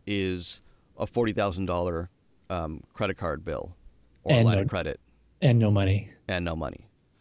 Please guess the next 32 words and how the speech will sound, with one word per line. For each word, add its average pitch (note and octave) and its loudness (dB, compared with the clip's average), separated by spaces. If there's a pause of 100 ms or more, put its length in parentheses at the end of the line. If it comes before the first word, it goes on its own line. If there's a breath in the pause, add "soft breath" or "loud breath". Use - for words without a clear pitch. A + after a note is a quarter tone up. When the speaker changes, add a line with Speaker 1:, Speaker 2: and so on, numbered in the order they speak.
(100)
Speaker 2:
That's A2 4
be-, A#2 4
that B2 4
becomes A#2 4
rock B2 4
bottom. C3 6
That's, B3+ 6 (300 loud breath)
that's, G#3 6
I, D#3 8 (120)
I F3 6
really A#3 8
like D#3 8
that, A2+ 4
Ahmed. A2 -4
I, E3+ 0 (140)
I, D3 6
you E3 4
know, C3+ 6
once, F3+ 4
once F#3 6
in G3 8
a E3 8
blue C#3+ 10
moon, C3 8
you A#2 4
come A#2+ 6
up A#2 6
with A#2 -2
a A2 4
really A2+ 4
good A#2 4
idea. A#2+ 4